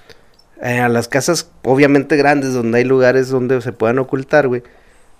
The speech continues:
Hay gente que se mete, güey, a vivir ahí,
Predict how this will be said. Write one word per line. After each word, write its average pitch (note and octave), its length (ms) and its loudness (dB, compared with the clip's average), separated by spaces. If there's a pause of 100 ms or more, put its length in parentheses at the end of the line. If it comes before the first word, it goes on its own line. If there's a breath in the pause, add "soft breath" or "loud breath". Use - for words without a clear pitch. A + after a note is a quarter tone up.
Hay C#3 140 0
gente C#3 300 -4
que D3+ 120 -2
se C3 140 -2
mete, B2 380 -2
güey, C3 200 2
a A#2+ 60 4
vivir A2 400 -2
ahí, C3 380 0